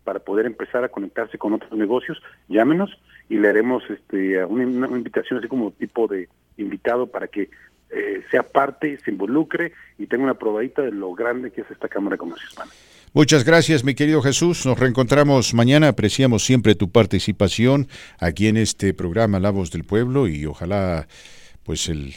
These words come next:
Speaker 2: gobierno estatal de Colorado empiece a informar a la ciudadanía cuáles van a ser los requisitos asociados con los doscientos setenta millones de dólares que van a ser hechos disponibles principalmente para la empresa, mm,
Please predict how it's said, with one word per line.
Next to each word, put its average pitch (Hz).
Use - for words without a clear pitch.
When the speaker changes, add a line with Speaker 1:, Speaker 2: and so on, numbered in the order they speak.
Speaker 2:
gobierno 95
estatal 107
de 117
Colorado 101
empiece 87
a 73
informar 82
a -
la 90
ciudadanía 87
cuáles 95
van 95
a 85
ser 95
los -
requisitos -
asociados 92
con 85
los 85
doscientos 107
setenta 98
millones 85
de 85
dólares 95
que 80
van 87
a 85
ser 92
hechos 90
disponibles 85
principalmente 95
para 82
la 73
empresa, 82
mm, 82